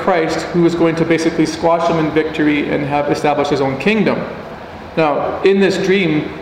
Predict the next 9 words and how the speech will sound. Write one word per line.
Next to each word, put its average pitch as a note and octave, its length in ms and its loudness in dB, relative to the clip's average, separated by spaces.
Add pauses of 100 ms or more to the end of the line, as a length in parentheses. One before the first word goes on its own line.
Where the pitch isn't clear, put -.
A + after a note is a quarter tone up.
(100)
when D#3+ 180 0
Dan-, E3 500 0
Daniel E3 300 2
received E3 380 0
these, D#3 180 0
uh, C#3 520 -2
these, C#3+ 280 -2
uh, C#3 160 0
truths, G#3+ 460 2